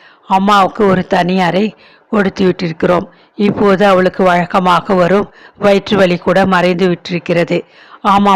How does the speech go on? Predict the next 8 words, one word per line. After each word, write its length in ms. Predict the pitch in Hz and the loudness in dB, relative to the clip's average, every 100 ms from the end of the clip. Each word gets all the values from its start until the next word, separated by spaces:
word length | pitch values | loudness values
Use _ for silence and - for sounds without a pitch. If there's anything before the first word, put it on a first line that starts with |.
| 190 | 2
மங்களா, 480 | 185 196 190 190 - - - | 0 0 2 0 -4 -16 -12
ஒரு 640 | - 202 202 190 185 170 - | -2 2 2 2 2 0 -2
வேண்டுகோள். 640 | 190 190 202 190 180 175 - _ _ _ _ | 0 2 0 0 0 0 -4 _ _ _ _
வருஷ 380 | 202 196 196 247 | 0 0 0 -2
முடிவிலே 460 | 196 190 185 185 202 | 0 2 2 2 0
உனக்கு 340 | 185 180 196 | 0 -2 0
ஒரு 140 | 180 | 0
மாதம் 460 | 175 180 175 214 180 | 2 2 2 0 -2